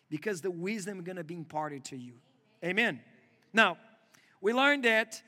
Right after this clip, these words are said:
we need to look careful, mainly the way we walk, because you don't wanna waste our time. Time is valuable, very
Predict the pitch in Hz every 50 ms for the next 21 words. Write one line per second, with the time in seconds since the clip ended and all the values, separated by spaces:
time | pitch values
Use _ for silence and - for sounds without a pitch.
0 | _ _ _ - 180 214 247 247 - - 226 226 214 214 196 - - - - 247
1 | 269 277 285 277 262 - - 185 180 170 175 185 - _ _ _ - 165 196 226
2 | 240 262 277 277 277 269 269 254 208 233 214 208 220 208 190 196 190 175 190 240
3 | 277 277 277 285 285 - - 220 170 - 247 233 185 240 233 233 226 220 226 254
4 | 262 247 233 202 175 - 165 165 170 180 202 226 262 294 302 269 180 - - -
5 | - - - - - - _ _ _ _ _ _ 170 175 170 190 185 - - 240
6 | 262 247 208 143 117 _ _ _ _ _ _ _ _ _ _ _ _ - 214 214
7 | 202 180 165 156 156 160 175 190 214 226 - _ _ _ _ _ _ _ _ _
8 | _ _ 208 208 208 196 196 196 190 - - - - _ _ _ _ _ _ -
9 | 143 135 139 147 196 196 196 196 190 185 170 135 147 135 120 - _ _ _ _
10 | _ _ 156 147 139 147 214 240 247 247 254 247 240 247 247 220